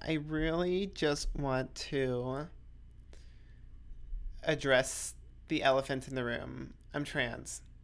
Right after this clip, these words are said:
Surprise. You probably figured it out by now anyways.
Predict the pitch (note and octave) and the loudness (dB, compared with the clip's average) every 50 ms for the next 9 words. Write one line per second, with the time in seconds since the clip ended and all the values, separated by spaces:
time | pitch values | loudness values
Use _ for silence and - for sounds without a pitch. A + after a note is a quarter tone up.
0 | - - - - - - - D#3 D#3 - - E3+ D3+ C#3+ C#3 C3 B2+ B2 B2+ B2+ | -20 -18 -14 -10 -6 -2 -2 -2 -2 4 10 12 12 12 12 12 8 4 0 -4
1 | - - - - - - - - - - - - - D#3+ D#3 - - - E3+ D#3 | -6 -10 -14 -16 -18 -20 -18 -18 -18 -16 -8 -2 -2 -2 -2 -2 4 8 8 8
2 | D#3 D3+ D#3 D#3 D3+ D3+ - - D#3+ D3 D3+ C#3+ C#3+ C#3+ C#3 C3+ C3 C3 C3 B2 | 8 8 4 2 2 2 2 2 2 4 6 6 8 8 8 10 8 8 8 6
3 | - - B2 B2+ - - - C3+ C#3 - - C#2+ - A1 - - - - - | 4 0 -2 -2 -2 -4 -4 -4 -6 -6 -8 -10 -10 -10 -10 -10 -10 -10 -12